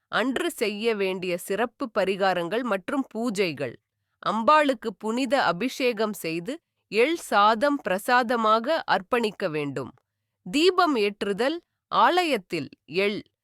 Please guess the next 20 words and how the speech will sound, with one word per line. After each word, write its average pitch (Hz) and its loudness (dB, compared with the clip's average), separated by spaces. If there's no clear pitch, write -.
எண்ணெயால் 269 0
பதினெட்டு 269 -2
தீபம் 214 -2
ஏற்றி, 247 -4
அம்பாளிடம் 240 2
பக்தியுடன் 240 0
பிரார்த்தனை 294 4
செய்ய 190 -2
வேண்டும். 127 -6
இது 233 -4
பித்ரு 233 -4
தோஷங்களையும் 269 0
பாவங்களையும் 233 2
நீக்கும் 233 -4
என 214 -2
நம்பப்படுகிறது. 156 -4
முன்னோர் 320 2
வழிபாடு. 214 2
எள் 294 2
கலந்த 285 2